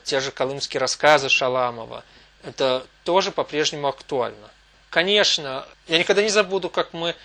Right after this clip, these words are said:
решили публиковать, э, сборник документов «Первой правозащитной ассоциации». Инициативная группа защиты прав человека в С С С Р, в шестьдесят девятом году созданная.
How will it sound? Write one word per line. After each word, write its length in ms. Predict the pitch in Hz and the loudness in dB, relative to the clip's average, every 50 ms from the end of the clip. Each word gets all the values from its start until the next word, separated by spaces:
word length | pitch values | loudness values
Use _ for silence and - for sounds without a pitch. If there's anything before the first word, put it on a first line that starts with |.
| - - _ - | -20 -20 _ -6
решили 300 | 165 165 151 - 208 202 | -4 -2 -2 0 -2 -2
публиковать, 1000 | 170 - 170 147 151 160 160 - 156 147 143 170 190 220 233 - - - - - _ - | -4 -6 -10 -10 -10 -10 -6 -2 -2 0 2 2 2 2 2 0 -4 -4 -4 -8 _ -8
э, 440 | 143 135 135 135 131 131 131 131 127 - _ _ _ _ - | -6 -4 -2 0 0 0 -2 -4 -6 -10 _ _ _ _ -16
сборник 400 | - - 143 160 180 190 185 156 | -14 -6 -2 0 0 0 -2 -6
документов 760 | 143 - - 151 156 180 208 240 214 - - 175 156 - - - | -8 -8 -10 -8 -4 -4 -4 -4 -4 -6 -8 -8 -8 -10 -10 -6
«Первой 180 | - 175 175 156 | -2 -2 -2 -2
правозащитной 460 | - 151 139 135 - - - 160 147 | -4 -6 -4 -4 -6 -6 -8 -10 -10
ассоциации». 800 | 135 - 156 - - 170 143 123 113 - - - - 135 117 - _ - - - - - _ _ - | -8 -8 -10 -6 -2 -2 0 0 -2 -4 -6 -8 -8 -10 -14 -20 _ -20 -20 -20 -20 -20 _ _ -16
Инициативная 500 | 143 - - 147 - 240 233 196 202 170 | -10 -8 -6 -2 -2 -2 -2 -2 -2 -2
группа 280 | 147 175 214 208 - | -2 -2 -4 -2 -4
защиты 300 | 156 147 143 - 156 143 | -4 -4 -4 -4 -6 -6
прав 220 | - 165 165 170 - | -4 0 0 0 0
человека 280 | - 147 147 - - | -2 -4 -4 -6 -8
в 80 | 135 135 | -10 -8
С 60 | 131 | -6
С 80 | - - | -6 -6
С 60 | - | -8
Р, 60 | 117 | -8
в 40 | - | -8
шестьдесят 240 | - - - 151 131 | -6 -4 -4 -4 -4
девятом 380 | 127 135 139 135 - 135 131 | -4 -4 -4 -4 -4 -6 -10
году 220 | 117 135 127 127 123 | -10 -10 -10 -10 -10
созданная. 540 | - - 135 120 113 117 - 123 117 117 | -10 -8 -10 -10 -12 -14 -20 -20 -20 -20